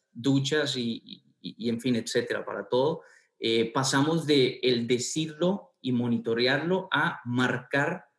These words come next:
en, en todo el, nuestro site con X's en los pisos, eh, dónde debía estar alguien parado,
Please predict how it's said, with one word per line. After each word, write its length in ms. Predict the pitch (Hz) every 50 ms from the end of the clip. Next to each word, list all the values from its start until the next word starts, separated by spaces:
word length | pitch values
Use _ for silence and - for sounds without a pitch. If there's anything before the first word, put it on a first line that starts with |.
| _ _ _ _ _ _ _ _ _ _ _
en, 320 | - 135 127 127 123 117 120
en 400 | 127 127 117 117 117 113 - - _ _
todo 300 | 160 151 160 170 185 185
el, 320 | 185 180 156 135 - - 120 123
nuestro 320 | 127 123 123 - - 113
site 380 | - - 147 139 170 196 196 - - _ _ _ _ _ _ _
con 340 | - 135 123 123 120 117 - -
X's 720 | 143 147 143 - 185 185 170 - 190 185 175 - - - -
en 180 | 131 120 120
los 200 | 117 107 - - -
pisos, 640 | - 160 160 160 - - 87 76 - - - - _ _ _ _ _ _ _ _ _
eh, 480 | - 120 117 117 113 113 107 107 104 -
dónde 360 | 123 117 143 139 135 135 156 156
debía 280 | 143 127 117 117 117
estar 280 | 117 - - 131 123 127
alguien 480 | 120 120 117 123 127 123 127 131 - - -
parado, 380 | 113 110 110 107 101 90 -